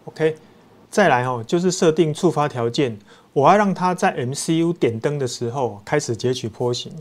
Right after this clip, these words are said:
也就是说，我们跳线的电压从 low 到 high 的瞬间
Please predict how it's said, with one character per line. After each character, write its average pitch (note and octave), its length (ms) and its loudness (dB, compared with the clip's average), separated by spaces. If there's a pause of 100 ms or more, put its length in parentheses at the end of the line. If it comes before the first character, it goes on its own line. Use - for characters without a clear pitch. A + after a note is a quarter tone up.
(320)
也 C#3+ 100 -2
就 E3+ 80 0
是 G3+ 100 4
说， F#3 240 2
我 D3 120 -2
们 B2 120 -4
跳 D#3+ 220 0
线 D#3 160 -2
的 C3+ 80 -4
电 D3 240 0
压 C#3+ 260 -4
从 B2+ 300 -6
low C#3 260 0
到 C#3+ 200 -2
high C#3 180 -4
的 A#2+ 100 -2
瞬 B2+ 240 -6
间 A#2+ 280 -4